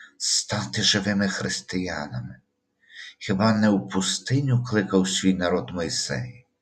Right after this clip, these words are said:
Туди ж запрошують нас і Христос, і його предтеча. Голос вопіющого в пустині: «Готуйте путь Господню, вирівняйте стежки його».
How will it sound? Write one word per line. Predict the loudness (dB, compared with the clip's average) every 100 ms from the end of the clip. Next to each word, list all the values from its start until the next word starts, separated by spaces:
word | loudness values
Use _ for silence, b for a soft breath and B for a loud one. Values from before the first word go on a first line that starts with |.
| B B B B -4
Туди | -2 0 2
ж | 2 2
запрошують | 0 0 0 0 0 4 6 4 2
нас | 2 4 0 -2 -8 B B B B -6
і | -4
Христос, | -2 2 2 2 -2 -2 -2 -2 -4 -4
і | 0
його | 0 0 -2
предтеча. | -2 -2 -4 -4 -2 -4 -8 -12 B B B B -12
Голос | 0 4 6 6 4 2 2
вопіющого | 2 4 4 6 4 0 -4 0 2
в | 2 2
пустині: | 0 -2 -6 -2 0 0 -2 -6 B B B B
«Готуйте | 2 2 2 2 4 4 4 2 0
путь | 4 6
Господню, | 8 8 6 0 0 0 -2 -6 -8 B B B 0
вирівняйте | 6 8 8 8 10 8 6 2
стежки | 2 0 2 2 -2 -2 -2
його». | 0 -2 -4 -8 -10